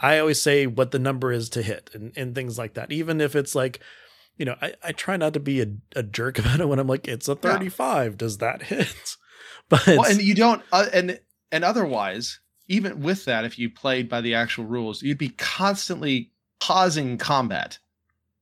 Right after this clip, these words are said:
Speaker 2: To, I, so I, like, I roll to hit, and then you look at your bard and wait to see if your bard does anything.
Speaker 1: <laughs> Yeah.
Speaker 2: That's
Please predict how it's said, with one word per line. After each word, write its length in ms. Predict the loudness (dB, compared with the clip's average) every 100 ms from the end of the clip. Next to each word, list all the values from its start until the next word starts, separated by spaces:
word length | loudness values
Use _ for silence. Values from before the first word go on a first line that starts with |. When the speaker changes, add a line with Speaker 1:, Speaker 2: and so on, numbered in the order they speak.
| _ _ _ _
Speaker 2:
To, 220 | 0 0 2
I, 300 | 2 2 0
so 280 | 0 4 6
I, 260 | 6 6 4
like, 420 | 4 2 -2 -12 _ _ _ _ _ _ _ _ _ _ _ _ _ -2
I 100 | -2
roll 560 | 0 2 4 4 2
to 120 | 0 0
hit, 480 | 2 0 -2 -10 -12 _ _ _ _ _ -10
and 140 | -4
then 100 | -2
you 160 | -2 -4 -4
look 300 | -6 -4 -4
at 80 | 2
your 160 | 2
bard 640 | 8 8 8 8 6 2 -2
and 260 | -2 2
wait 400 | 4 4 0 -6 -12 _ _ _ -6
to 100 | -2
see 220 | 2 2
if 160 | 2 0
your 80 |
bard 420 | 2 4 6 6 4
does 280 | 0 0
anything. 420 | -4 -4 -4 0 0 0 0
Speaker 1:
<laughs> 240 | 2 2
Yeah. 720 | 2 0 0 0 0 -2 -4 -6 _ _ _ _ _ -20 -20 _ _ _ 2
Speaker 2:
That's 260 | 2 2